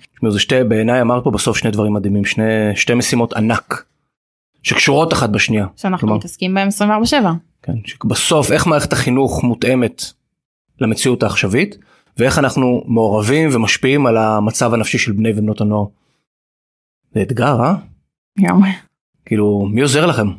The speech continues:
Speaker 1: להשיג את
Speaker 2: אה,
Speaker 1: שתי המשימות האלו?
Speaker 2: אה, מעולם
Speaker 1: כאילו, בא לי לשאול אם יש שם איזה מבוגר אחראי שעוזר לכם
Speaker 2: כן,
Speaker 1: ב-
Speaker 2: יש לנו מבוגר אחראי, יש לנו את מיכל, שהיא המנחה של המועצה שלנו, ובכל מועצה יש מנחה,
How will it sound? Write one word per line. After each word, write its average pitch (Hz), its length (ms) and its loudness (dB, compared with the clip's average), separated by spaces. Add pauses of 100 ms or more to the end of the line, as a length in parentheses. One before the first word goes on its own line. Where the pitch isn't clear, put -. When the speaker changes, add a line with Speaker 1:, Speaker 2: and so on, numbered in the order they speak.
(920)
Speaker 1:
להשיג 127 260 2
את 151 40 0
Speaker 2:
אה, - 60 0
Speaker 1:
שתי 165 100 2
המשימות 151 420 2
האלו? 113 260 2 (500)
Speaker 2:
אה, - 40 -8 (560)
מעולם 214 200 0
Speaker 1:
כאילו, 165 160 2
בא 160 100 4
לי 170 80 4
לשאול 165 240 4
אם 151 100 2
יש 156 100 2
שם 190 80 2
איזה 143 160 2
מבוגר 135 380 2
אחראי 139 240 2
שעוזר 135 360 2
לכם 147 260 0
Speaker 2:
כן, 123 100 2
Speaker 1:
ב- 120 80 0
Speaker 2:
יש 247 100 -4
לנו 220 420 -4
מבוגר 190 280 -6
אחראי, 180 480 -10
יש 196 100 -14
לנו 196 180 -6
את 175 140 -14
מיכל, 180 240 -10 (320)
שהיא 170 160 -6
המנחה 165 320 -4
של 185 160 -6
המועצה 165 400 -2
שלנו, 185 380 0 (120)
ובכל 170 400 0
מועצה 170 320 0
יש 160 140 -2
מנחה, 170 340 0